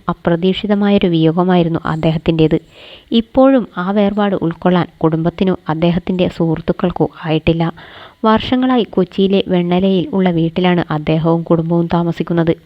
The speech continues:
ഏറെ ഊർജ്ജസ്വലനായ, ആരെയും ദ്രോഹിക്കാത്ത ഒരു മനുഷ്യൻ. ഏവരോടും സ്നേഹത്തോടെ മാത്രം സംസാരിച്ചിരുന്ന അദ്ദേഹം ഇക്കഴിഞ്ഞ ആഴ്ചയാണ് നാട്ടിൽ നിന്നും ചെന്നൈയിലേക്ക് പോകുന്നത്.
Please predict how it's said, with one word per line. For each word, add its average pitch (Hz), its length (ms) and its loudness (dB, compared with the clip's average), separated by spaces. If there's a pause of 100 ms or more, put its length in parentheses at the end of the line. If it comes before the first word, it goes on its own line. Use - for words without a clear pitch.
(560)
ഏറെ 226 320 4 (140)
ഊർജ്ജസ്വലനായ, 220 720 0 (120)
ആരെയും 185 500 0
ദ്രോഹിക്കാത്ത 185 600 -2 (120)
ഒരു 185 140 0
മനുഷ്യൻ. 165 460 -2 (160)
ഏവരോടും 208 520 2
സ്നേഹത്തോടെ 190 680 0
മാത്രം 180 400 -4 (120)
സംസാരിച്ചിരുന്ന 170 840 -2
അദ്ദേഹം 160 380 -2 (120)
ഇക്കഴിഞ്ഞ 175 460 -2
ആഴ്ചയാണ് 180 420 0
നാട്ടിൽ 156 360 -4
നിന്നും 170 260 -2 (500)
ചെന്നൈയിലേക്ക് 160 640 -4
പോകുന്നത്. 165 540 -2